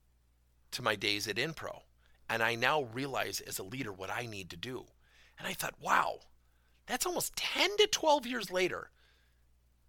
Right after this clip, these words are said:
And that still sticks with him. And I said, "Well, what does it teach you?" And he said, "We gotta step up.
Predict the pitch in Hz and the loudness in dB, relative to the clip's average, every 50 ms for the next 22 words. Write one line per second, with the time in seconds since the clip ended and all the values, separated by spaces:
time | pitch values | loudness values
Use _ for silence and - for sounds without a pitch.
0 | _ _ _ _ _ _ - - - 117 110 113 120 131 - - - - - 127 | _ _ _ _ _ _ -18 -10 -8 -6 -4 -2 -2 -2 0 -2 -2 -2 -2 -4
1 | 120 - - - - 123 - - - - 107 - - - - - - _ _ _ | -4 -4 -4 -4 -4 -6 -6 -6 -6 -6 -8 -14 -14 -16 -16 -18 -20 _ _ _
2 | _ _ _ _ _ _ _ _ _ _ _ _ _ _ _ _ _ _ _ _ | _ _ _ _ _ _ _ _ _ _ _ _ _ _ _ _ _ _ _ _
3 | _ _ _ _ _ _ _ _ _ - - 127 131 135 - - 143 135 131 131 | _ _ _ _ _ _ _ _ _ -6 -2 0 0 0 0 -2 -4 -6 -10 -10
4 | 135 156 185 233 247 - 180 127 - - - 254 - - - - 95 95 - - | -8 -6 -6 -4 -4 -4 -4 -4 -4 -6 -4 -2 0 0 -2 -2 -4 -8 -4 -4
5 | - 151 135 - - - - - - - - - - - 135 - 190 208 226 - | -4 -4 -4 -8 -16 -18 -18 -18 -20 -20 -20 -20 -16 -12 -8 -4 -4 -2 0 0
6 | - - 196 202 - - 202 214 - | 0 0 0 -2 -2 -2 -4 -4 -4